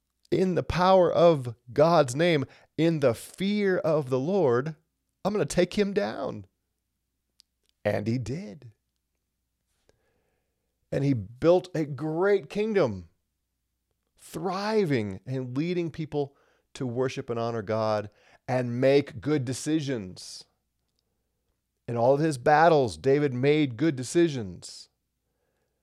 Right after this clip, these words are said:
And in his delegation of labor to build the kingdom of God, he made good decisions. That's the one who taught Solomon. And here's what he said to him.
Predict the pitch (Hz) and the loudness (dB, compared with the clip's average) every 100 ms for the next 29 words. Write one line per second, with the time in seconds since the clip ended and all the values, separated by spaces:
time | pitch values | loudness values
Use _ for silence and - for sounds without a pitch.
0 | _ _ _ _ - 123 120 127 95 - | _ _ _ _ -4 -4 -2 -2 -4 -10
1 | - - - - 143 156 151 127 160 156 | -20 -20 -20 0 4 4 2 2 2 0
2 | 147 127 - 117 113 127 147 170 135 107 | -2 -4 -4 -4 -4 0 2 2 2 0
3 | - 123 98 - 131 165 170 147 110 110 | -2 -6 -8 -2 0 2 2 0 -2 -6
4 | - - 135 120 104 98 113 104 90 117 | -6 -6 -4 -2 -2 -4 -6 -6 -2 2
5 | 107 98 113 104 123 151 143 113 135 117 | 2 0 -2 -4 0 0 -2 -4 -4 -4
6 | - 151 120 92 - - - 180 175 - | -6 -4 -6 -10 -18 -20 2 4 6 4
7 | 175 180 123 131 160 _ _ - _ _ | 4 6 6 2 -4 _ _ -20 _ _
8 | _ _ _ _ _ 143 131 156 156 160 | _ _ _ _ _ -6 -4 2 2 2
9 | 170 160 170 107 92 95 _ _ _ _ | 4 4 4 0 -6 -14 _ _ _ _
10 | 127 123 143 135 143 143 151 147 98 80 | -4 -2 0 0 -2 -2 -2 -2 -4 -8